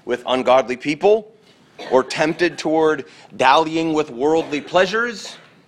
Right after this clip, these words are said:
"What are these Christians doing among the world?" we might ask of ourselves. James four four tells us, "Friendship with the world means enmity against God."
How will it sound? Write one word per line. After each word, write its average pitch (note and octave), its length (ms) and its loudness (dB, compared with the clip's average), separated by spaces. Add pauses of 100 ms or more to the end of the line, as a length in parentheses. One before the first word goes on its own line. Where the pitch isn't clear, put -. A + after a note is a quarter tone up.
(500)
"What C3+ 420 2
are D#3 280 4
these E3 600 -4 (240)
Christians D#3 1000 -4 (440)
doing F#3 360 0
among F3+ 380 2
the F#3+ 80 4
world?" G3 580 2 (280)
we G#2+ 120 -6
might G2+ 260 -2 (500)
ask G#2 440 -2 (440)
of G2 120 -2
ourselves. G#2 720 0
James A2 420 -2
four A#2 300 -2
four A#2 320 -2
tells G#2+ 280 -6
us, G#2 140 -12
"Friendship C3+ 880 -4
with A#2+ 200 -8
the A2+ 80 -6
world A#2 680 0 (400)
means A#2 440 -2
enmity B2 840 -4 (380)
against C3+ 380 -2
God." D#3+ 360 2